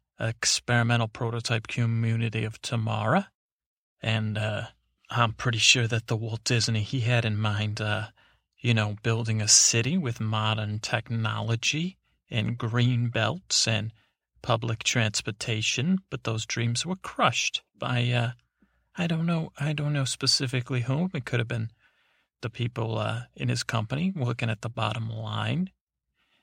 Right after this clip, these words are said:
It could have been his brother Roy, though I hear good things about Roy. And, uh, Vivian, Vivian Disney, I, I don't know if she's, was married to Roy or Walter or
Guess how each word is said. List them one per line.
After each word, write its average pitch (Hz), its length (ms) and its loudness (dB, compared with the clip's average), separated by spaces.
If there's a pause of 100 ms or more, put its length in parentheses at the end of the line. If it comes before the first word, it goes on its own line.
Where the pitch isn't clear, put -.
It 117 140 -4
could 117 140 0
have 113 80 -2
been 110 160 2
his 107 100 -2
brother 110 340 -4
Roy, 110 540 0
though 113 140 2
I 110 80 0
hear 117 180 0
good 120 260 -6
things 110 220 -4
about 107 340 -8
Roy. 117 520 -4 (680)
And, 113 280 0
uh, 107 100 -2
Vivian, 120 580 0
Vivian 113 440 -2
Disney, 123 520 0
I, 120 200 -2 (100)
I 113 120 0
don't 113 120 -2
know 110 80 -4
if 110 100 -6
she's, - 360 -6 (420)
was 117 220 -2
married 110 360 -2
to 117 140 -2
Roy 113 560 -4
or 113 240 -4 (680)
Walter 147 680 -6 (560)
or 120 280 -6